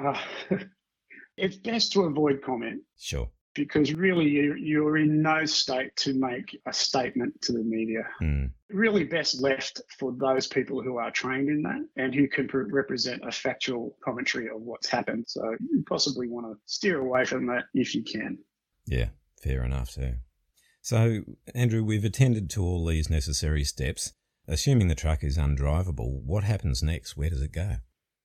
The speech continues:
Speaker 1: Once it's recovered, and recovery can take quite some time, depending on where you are and what it is and how many trailers or whatever that may be, or your load particularly.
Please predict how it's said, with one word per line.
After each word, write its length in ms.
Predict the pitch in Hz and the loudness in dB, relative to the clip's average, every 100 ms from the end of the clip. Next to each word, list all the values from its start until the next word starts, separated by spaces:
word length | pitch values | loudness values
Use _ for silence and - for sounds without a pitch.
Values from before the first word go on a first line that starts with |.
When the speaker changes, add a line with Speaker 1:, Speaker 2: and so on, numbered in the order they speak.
| _ | _
Speaker 1:
Once 200 | 180 240 | -2 2
it's 180 | 285 196 | 2 2
recovered, 560 | 156 131 165 160 - 214 185 - | -2 -4 -2 -4 -4 -6 -6 -2
and 120 | 175 | 0
recovery 380 | 196 208 240 233 | 2 0 -2 0
can 140 | 202 | 0
take 220 | 160 151 - | 0 -2 -4
quite 180 | 131 | -6
some 160 | - 117 | -6 -10
time, 360 | - 151 123 - | -4 -4 -4 -8
depending 360 | - 143 127 120 | -2 2 2 0
on 80 | |
where 160 | 117 127 | -2 -2
you 200 | 117 120 | -2 -2
are 240 | 135 135 | -2 -2
and 100 | 117 | -4
what 160 | 123 123 | -4 -2
it 100 | 123 | 0
is 200 | 151 - | 2 2
and 100 | 123 | -2
how 80 | 120 | -4
many 160 | 117 113 | -4 -4
trailers 460 | - 120 139 139 | 0 0 2 0
or 100 | 113 | -4
whatever 300 | 120 120 117 | -8 -8 -8
that 160 | 117 - | -10 -10
may 140 | 117 110 | -12 -10
be, 80 | 131 | -4
or 160 | 151 113 | -4 -4
your 160 | 107 | -6
load 400 | 110 113 120 - 185 | -6 -4 -4 -4 -6
particularly. 640 | - - - - 185 185 | -8 -6 -4 -2 0 -2